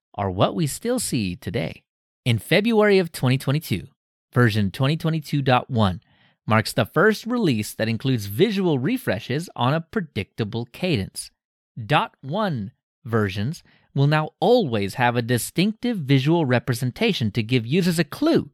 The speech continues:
at a glance that things have moved on for the better. This will include wallpapers, login screens, installer themes, and boot menus.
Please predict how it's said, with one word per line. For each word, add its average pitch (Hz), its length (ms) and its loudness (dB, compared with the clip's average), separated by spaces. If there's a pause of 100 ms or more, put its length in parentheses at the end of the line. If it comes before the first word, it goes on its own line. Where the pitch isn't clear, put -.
(200)
at 170 120 0
a 196 40 0
glance 208 540 0 (300)
that - 200 -2
things 202 300 2
have 180 180 0
moved 170 240 2
on 117 380 0 (520)
for - 120 -6
the 90 80 -6
better. 107 320 -2 (400)
This 143 180 2
will 165 120 2
include 175 480 0 (260)
wallpapers, 135 640 0 (140)
login 147 340 2
screens, - 440 -14
installer 135 560 0
themes, 98 360 -4
and 135 220 -4
boot 214 180 -4
menus. 98 500 -8